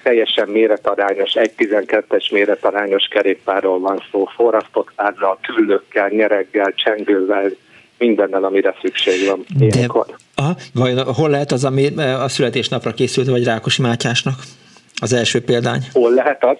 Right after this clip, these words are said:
Speaker 1: Ez egy nagyon jó kérdés, soha nem derült ki. Ő se tudta meg soha. Tehát ez nem derült ki, csak ez egy olyan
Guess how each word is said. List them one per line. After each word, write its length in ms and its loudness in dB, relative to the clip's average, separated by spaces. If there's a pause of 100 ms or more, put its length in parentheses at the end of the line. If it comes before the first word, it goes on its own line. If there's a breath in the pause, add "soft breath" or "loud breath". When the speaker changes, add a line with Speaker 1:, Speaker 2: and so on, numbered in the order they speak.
Speaker 1:
Ez 180 2
egy 160 2
nagyon 280 2
jó 200 4
kérdés, 380 2
soha 280 0
nem 200 0
derült 380 0
ki. 200 -2
Ő 200 4
se 120 0
tudta 340 0
meg 180 0
soha. 380 2 (1080 soft breath)
Tehát 200 0
ez 100 2
nem 240 0
derült 400 2
ki, 140 0
csak 200 0
ez 120 2
egy 160 2
olyan 260 4